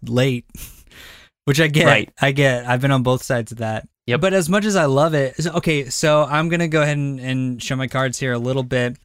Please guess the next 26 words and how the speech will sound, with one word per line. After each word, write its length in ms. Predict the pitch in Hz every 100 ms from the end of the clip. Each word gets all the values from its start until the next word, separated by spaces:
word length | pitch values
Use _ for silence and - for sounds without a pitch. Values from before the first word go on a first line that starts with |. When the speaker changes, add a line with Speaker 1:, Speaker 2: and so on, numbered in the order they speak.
| _
Speaker 1:
I 200 | 135 165
came 220 | - 208
up 180 | 185 165
with 120 | 165 147
an 80 | 143
alternate 460 | 139 143 - 151 120
track 360 | - 117 117 113
list 440 | 98 - - - -
for 220 | - - 110
the 100 | 107
record. 520 | 104 - 107 110 123 - - - -
Speaker 2:
Okay. 360 | 127 120 123 - -
Speaker 1:
I 140 | 156
don't 160 | 170 170
know, 480 | 170 180 175 175 - _ 160
because 300 | 156 160 165
I 80 | 160
don't 280 | 170 170 - _
feel 320 | - 170 160
like 160 | 160 143
this 160 | 147
is 120 | 139 131
a 60 |
great 340 | 117 127 127 -
second 340 | 123 123 113
track. 420 | 113 104 101 -